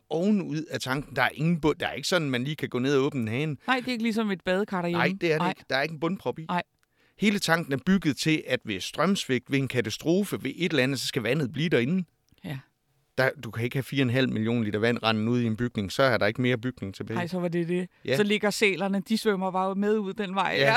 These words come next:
Speaker 1: det vil de gøre.
Speaker 2: <laughs> Ja.
Speaker 1: Så t-, vandet er svært at få ud af Oceanariet-tanken. Den skal simpelthen dykpumpes, øh, tom, og det
Speaker 2: Ja.
Speaker 1: tager med fire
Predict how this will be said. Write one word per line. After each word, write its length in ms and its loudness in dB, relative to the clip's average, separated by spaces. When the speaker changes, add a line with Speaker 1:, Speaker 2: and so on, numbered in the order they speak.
Speaker 1:
det 100 2
vil 100 -2
de 60 -2
gøre. 300 2
Speaker 2:
<laughs> 60 -10
Ja. 300 0
Speaker 1:
Så 260 0
t-, 520 -18
vandet 380 6
er 80 2
svært 240 4
at 80 -2
få 80 0
ud 140 2
af 120 4
Oceanariet-tanken. 680 -4
Den 120 4
skal 160 -2
simpelthen 540 2
dykpumpes, 840 0
øh, 220 -8
tom, 360 -2
og 120 -4
det 120 2
Speaker 2:
Ja. 40 0
Speaker 1:
tager 280 6
med 220 2
fire 320 4